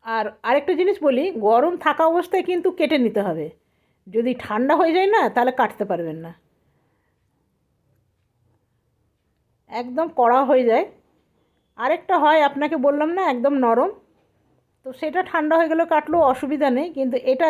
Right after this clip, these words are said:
একটু ঠা-, গরম গরমিতেই কাটতে হবে। ব্যাস, এরপরে এরকমভাবে কেটে নেব।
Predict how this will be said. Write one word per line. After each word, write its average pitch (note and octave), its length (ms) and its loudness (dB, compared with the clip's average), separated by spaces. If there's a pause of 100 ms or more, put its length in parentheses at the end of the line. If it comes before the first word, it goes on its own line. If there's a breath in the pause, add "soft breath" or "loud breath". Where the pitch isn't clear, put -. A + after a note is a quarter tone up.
(120)
একটু E4+ 180 -4
ঠা-, - 300 -14 (640)
গরম C4 340 0
গরমিতেই D4 540 2
কাটতে - 320 -2
হবে। D#3+ 280 -6 (4000)
ব্যাস, A3+ 380 -8 (160)
এরপরে C4 320 0 (1500)
এরকমভাবে C4 600 0 (680)
কেটে C4+ 220 -2
নেব। C#4+ 160 -4